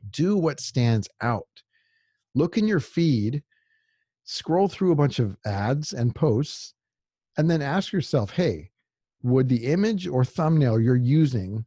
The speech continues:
look completely different than all of that? Yes or no?" What I like to do is, if it's an image or a thumbnail, I like to use bold and vibrant colors a lot of times. Sometimes I'll use something really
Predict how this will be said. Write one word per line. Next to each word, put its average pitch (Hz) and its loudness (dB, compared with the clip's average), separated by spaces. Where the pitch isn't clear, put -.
look 127 2
completely 156 0
different 131 0
than 98 0
all 120 2
of 107 -4
that? 95 -4
Yes 127 0
or 139 0
no?" 139 -6
What 135 0
I 139 4
like 175 2
to 139 -4
do 127 4
is, 113 -2
if 135 0
it's 135 0
an 117 0
image 131 2
or 120 2
a 107 0
thumbnail, 123 -2
I 113 -2
like 127 0
to - 0
use 120 4
bold 120 0
and 113 0
vibrant 110 -2
colors 139 -2
a - -10
lot 95 -4
of 87 -6
times. - -10
Sometimes 185 0
I'll 147 4
use 135 4
something 139 2
really 127 2